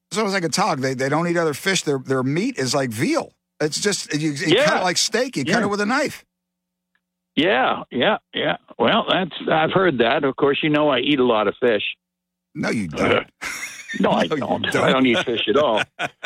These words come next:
Speaker 2: But everybody who fishes with me and takes them home
Speaker 1: Mm-hmm.
Speaker 2: says, "Are these good eating?" I go, "Yeah." Uh, that's a, "How do you know you don't even eat 'em?" I said, "Well, because everybody who's ever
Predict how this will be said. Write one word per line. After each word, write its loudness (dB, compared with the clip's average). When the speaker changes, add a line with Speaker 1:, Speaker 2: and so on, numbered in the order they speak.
Speaker 2:
But 4
everybody 2
who 2
fishes 0
with 4
me 2
and 4
takes 2
them 2
home 4
Speaker 1:
Mm-hmm. 0
Speaker 2:
says, 2
"Are 2
these 2
good 2
eating?" 4
I 2
go, 2
"Yeah." 2
Uh, -2
that's -4
a, -2
"How 0
do 2
you 4
know 2
you 0
don't 2
even -6
eat 2
'em?" -2
I 0
said, 0
"Well, 2
because 2
everybody 2
who's 2
ever 2